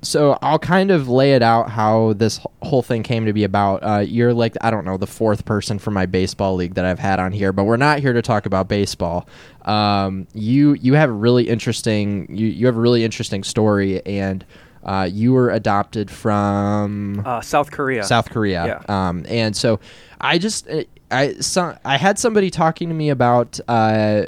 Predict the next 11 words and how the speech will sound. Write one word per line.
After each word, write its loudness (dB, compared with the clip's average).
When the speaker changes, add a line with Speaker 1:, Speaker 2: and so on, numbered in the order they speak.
Speaker 1:
being 2
adopted 0
from -2
a -2
different -4
country -2
as 0
a, -4
as -4
an -8
infant. -4